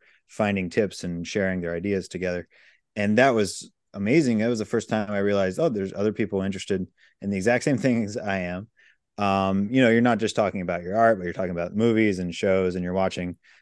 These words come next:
episodes of Lost together in real time, basically. Um, that was really fun. Um, and that's, that's when I realized, "Oh, this is a group that I,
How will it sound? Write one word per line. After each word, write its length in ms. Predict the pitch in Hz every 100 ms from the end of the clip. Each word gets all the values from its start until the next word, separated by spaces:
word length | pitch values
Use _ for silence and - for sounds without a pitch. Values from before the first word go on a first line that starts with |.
| -
episodes 440 | 101 95 107 92
of 80 | 90
Lost 560 | 90 87 95 90 - -
together 360 | 92 92 90 90
in 80 | 90
real 160 | 90
time, 320 | - 90 90
basically. 400 | 87 85 - 92 - _ - _ _ -
Um, 360 | 104 104 104 104
that 120 | 131
was 160 | 135 127
really 200 | 117 104
fun. 460 | 127 117 92 90 _
Um, 560 | 107 107 104 104 101 107 - - -
and 160 | 110
that's, 240 | 127 117 -
that's 260 | 120 113
when 100 | 123
I 60 | 110
realized, 420 | 107 104 101 101
"Oh, 120 | 165
this 160 | 117 107
is 100 | 107
a 60 |
group 360 | 92 92 98 92 107
that 140 | 101
I, 120 | 98